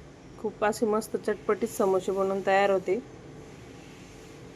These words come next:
माझे व्हिडिओ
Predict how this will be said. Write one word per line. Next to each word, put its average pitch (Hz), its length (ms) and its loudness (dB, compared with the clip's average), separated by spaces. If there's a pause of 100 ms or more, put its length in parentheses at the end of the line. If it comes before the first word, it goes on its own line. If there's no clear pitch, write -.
(1700)
माझे 233 280 10
व्हिडिओ 208 260 6